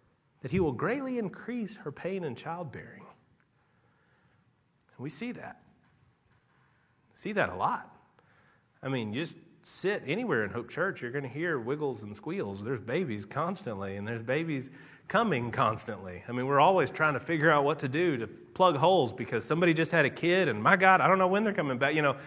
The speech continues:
there's just, pregnancy is constant. But of course, that is, it comes with all this anxiety. We pray with these people, these families, as they go through these pregnancies, 'cause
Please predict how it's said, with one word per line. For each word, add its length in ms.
there's 220
just, 200
pregnancy 460
is 100
constant. 560
But 120
of 100
course, 480
that 340
is, 300
it 160
comes 340
with 340
all 220
this 200
anxiety. 540
We 120
pray 420
with 200
these 180
people, 540
these 160
families, 520
as 120
they 120
go 180
through 220
these 160
pregnancies, 520
'cause 400